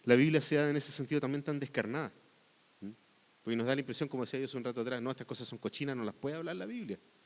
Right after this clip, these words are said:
Pero la Biblia sí las habla, sí las manifiesta.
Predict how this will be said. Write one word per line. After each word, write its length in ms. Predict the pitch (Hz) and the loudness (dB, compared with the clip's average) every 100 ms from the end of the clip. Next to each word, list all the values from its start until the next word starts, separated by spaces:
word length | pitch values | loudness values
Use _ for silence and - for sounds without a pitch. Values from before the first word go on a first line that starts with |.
| - - _ - | -20 -20 _ -8
Pero 140 | 117 | 0
la 60 | 135 | 4
Biblia 200 | 208 233 | 6 6
sí 140 | 262 | 4
las 120 | 262 | 4
habla, 300 | 220 349 - - - - - - - - | 4 2 -2 -6 -16 -20 -20 -20 -20 -14
sí 180 | - - | -2 4
las 140 | 214 196 | 6 6
manifiesta. 640 | 180 135 226 240 - 98 | 4 2 2 2 0 -6